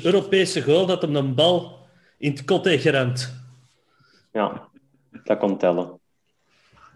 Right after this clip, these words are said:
Speaker 2: Ik zie bij iedereen spontane glimlachjes rond, rond, eh, mondhoeken, dus het komt allemaal al terug, hè? En zo gaat dat dus een hele avond zijn. Leuk.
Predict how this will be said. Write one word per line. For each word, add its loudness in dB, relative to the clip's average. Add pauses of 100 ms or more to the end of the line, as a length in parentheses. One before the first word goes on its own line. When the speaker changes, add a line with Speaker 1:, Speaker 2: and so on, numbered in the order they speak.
(360)
Speaker 2:
Ik -20
zie 0
bij 4
iedereen 4
spontane 0
glimlachjes -4
rond, 0
rond, -2
eh, -2
mondhoeken, -4
dus -10 (360)
het -20
komt 2
allemaal 6
al 6
terug, -2
hè? -4
En -4
zo 2
gaat 0
dat -6
dus -18
een -8
hele 0
avond -10
zijn. -14 (200)
Leuk. 2